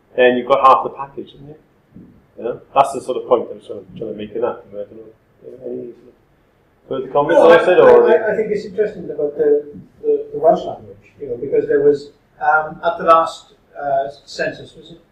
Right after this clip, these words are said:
Speaker 2: last year, or it was published this year, wasn't it? The, don't forget, it's the census of England and Wales.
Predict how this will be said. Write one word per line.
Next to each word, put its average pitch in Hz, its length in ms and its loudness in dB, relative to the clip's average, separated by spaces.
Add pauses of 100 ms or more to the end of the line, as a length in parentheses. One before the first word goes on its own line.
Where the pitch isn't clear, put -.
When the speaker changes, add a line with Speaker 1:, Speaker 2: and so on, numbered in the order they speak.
(360)
Speaker 2:
last 160 260 -6
year, - 100 -4
or - 260 -8
it 123 60 -14
was 131 100 -14
published 147 320 -6
this - 140 -4
year, 107 160 -12
wasn't - 240 -12
it? - 120 -16
The, - 160 -6 (200)
don't 180 120 -8
forget, 143 240 -4
it's - 180 -18
the 170 80 -16
census - 400 -6
of 151 80 -12
England 139 300 -10
and 135 100 -12
Wales. - 320 -6